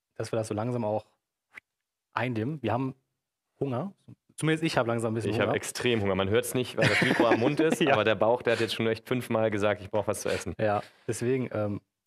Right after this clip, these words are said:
Speaker 1: vielen, vielen Dank, dass du hier warst. Vielen Dank auch für die ganzen Bilder und inspirativen,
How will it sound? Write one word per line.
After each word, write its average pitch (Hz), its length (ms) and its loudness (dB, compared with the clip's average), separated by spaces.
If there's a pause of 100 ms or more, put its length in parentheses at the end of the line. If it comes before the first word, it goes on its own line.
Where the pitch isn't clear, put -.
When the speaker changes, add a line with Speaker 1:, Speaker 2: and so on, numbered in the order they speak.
Speaker 1:
vielen, 180 280 -2
vielen 175 240 -2
Dank, 123 320 -2 (220)
dass 131 180 -4
du 127 100 -4
hier 113 180 0
warst. 120 340 -2
Vielen 147 160 0
Dank 139 140 0
auch 131 100 0
für 131 100 -2
die 120 40 0
ganzen 117 400 -4
Bilder 135 520 0
und 127 140 -4
inspirativen, 117 760 -2